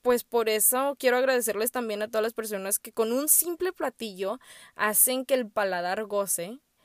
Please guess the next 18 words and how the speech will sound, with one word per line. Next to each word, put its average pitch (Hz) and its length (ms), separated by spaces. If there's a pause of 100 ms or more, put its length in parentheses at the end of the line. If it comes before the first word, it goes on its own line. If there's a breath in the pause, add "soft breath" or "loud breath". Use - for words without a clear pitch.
(340 soft breath)
y 226 140
que 233 120
te 220 120
acuerdes 220 540
de 226 240
cómo 233 380
vivías 196 560
allá. 170 360 (220)
De 220 200
verdad, 208 320 (520)
las 233 200
personas 240 280
que 240 220 (100)
saben 220 540
de 220 80
lo 190 120
que 196 100
están, 196 320